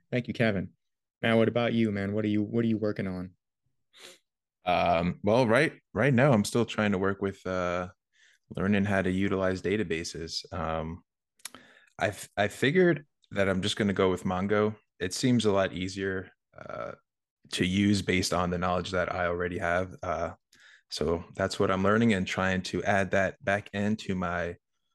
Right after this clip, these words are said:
Speaker 2: uh, front end video game app right now. What about you?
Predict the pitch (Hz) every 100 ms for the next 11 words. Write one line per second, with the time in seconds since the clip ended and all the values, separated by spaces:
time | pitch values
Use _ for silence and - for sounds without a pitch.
0 | _ - - 82 85 - 101 71 95 92
1 | 98 - _ _ 95 95 95 98 98 98
2 | 107 101 98 113 98 98 110 101 117